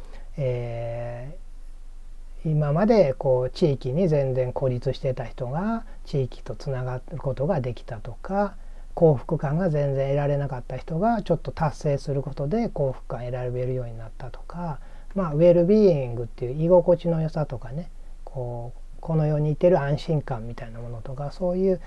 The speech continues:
えー、違うこ-、あの、指標、えー、を、えー、も作り出さない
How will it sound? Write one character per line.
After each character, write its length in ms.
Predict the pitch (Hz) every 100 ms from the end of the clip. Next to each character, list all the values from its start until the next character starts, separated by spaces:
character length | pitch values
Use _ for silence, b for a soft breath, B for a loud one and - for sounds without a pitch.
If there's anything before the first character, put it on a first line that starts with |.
| B B B -
え 180 | 151 156
ー、 560 | - 208 226 233 247
違 40 | 254
う 40 | -
こ-、 240 | 233 214
あ 160 | 180 175
の、 120 | 175
指 280 | 170 - 180
標、 380 | - 170 160 160 - - -
え 440 | 151 143 139 139 160
ー、 40 |
を、 240 | 208 190 135 - 175
え 560 | 131 123 120 120 120
ー、 100 | - - - -
も 280 | 196 185 127 - - - - - - - - -
作 200 | - -
り 100 | 143
出 140 | 139 139
さ 140 | 170
な 180 | 143
い 100 | 110